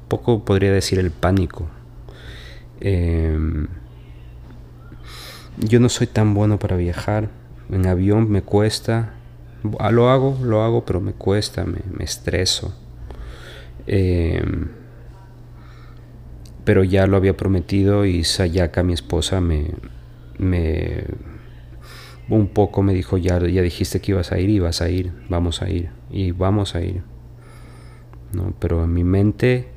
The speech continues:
empecé a buscar un montón de excusas y también la, la prensa, ¿no? Busqué sobre Lagos de Moreno y de, sobre Jalisco y me salió un montón de cosas sobre secuestros en las carreteras, sobre decapitaciones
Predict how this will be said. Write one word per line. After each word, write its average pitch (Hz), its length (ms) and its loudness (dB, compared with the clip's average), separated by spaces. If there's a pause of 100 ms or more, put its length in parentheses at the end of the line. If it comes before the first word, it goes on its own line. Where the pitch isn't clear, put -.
(500)
empecé 95 400 0
a - 20 4
buscar 95 300 0
un 95 80 4
montón 90 240 0
de 90 60 2
excusas 101 1040 4
y 101 60 0
también 151 440 4
la, 127 160 4
la 107 180 0
prensa, 101 560 0
¿no? 101 200 0
Busqué 92 720 -2 (500)
sobre 90 340 2
Lagos 90 380 2
de 90 60 0
Moreno 90 600 0
y 87 80 0
de, 82 180 -2
sobre 80 280 -6
Jalisco 85 640 -2
y 85 40 0
me 80 140 0
salió 82 320 0
un 82 80 0
montón 82 320 0
de 82 220 -2 (420)
cosas - 320 0
sobre 82 300 0
secuestros 85 1200 -2 (1120)
en - 60 -6
las 85 160 -2
carreteras, 85 1000 -2
sobre 85 380 -4
decapitaciones 82 1800 -4